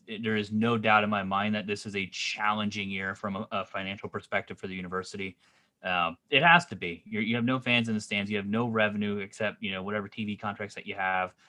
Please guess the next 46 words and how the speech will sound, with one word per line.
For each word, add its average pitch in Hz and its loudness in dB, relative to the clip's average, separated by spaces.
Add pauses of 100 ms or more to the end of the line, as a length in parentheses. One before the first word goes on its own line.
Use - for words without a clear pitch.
(240)
advertising, 98 0
sponsors, 95 -4
stuff 104 -4
like 95 -8
that. 90 0 (560)
Uh, 90 2 (500)
probably 113 4
very 117 4
hard 113 4
to 110 -10
fundraise 110 2
at 110 -4
this 110 -4
point, 113 0
especially 104 -4
when 104 -2
we 104 0
were 101 -2
doing 101 -4
a, 95 -4
a 95 -8
coaching 101 -6
negotiation, 107 -2 (180)
um, 95 -6
raise 113 -2
that 104 -2
included 101 -2
nothing 113 2
but 104 -4
donor, 104 -2 (460)
uh, 92 -2 (160)
donor 107 0
paid, 107 -2 (380)
uh, 95 -6 (760)
the 101 -10
donor 104 -2
paid 113 -6
salaries. 123 -8
Is 107 -8
that 113 -6
the 113 -10
right 110 -4
way 110 -4
to 110 -8
put 113 -4
it? 113 -4